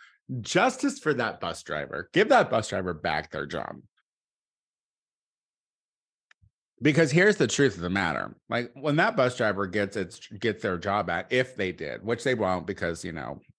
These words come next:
politics. But those kids would mind their fucking manners from now on 'cause the lesson had been learned. You didn't beat 'em. You brake checked 'em.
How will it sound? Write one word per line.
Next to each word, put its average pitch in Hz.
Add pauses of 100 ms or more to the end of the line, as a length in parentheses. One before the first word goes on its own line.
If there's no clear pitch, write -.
(880)
politics. 101
But 151 (1300)
those 233
kids 185
would 120
mind 120
their 107
fucking 101
manners 101 (280)
from 107
now 95
on 95 (600)
'cause 220
the 202
lesson 220
had 220
been 220
learned. 214 (420)
You 370
didn't 117
beat 165
'em. 165 (120)
You 202
brake 220
checked -
'em. -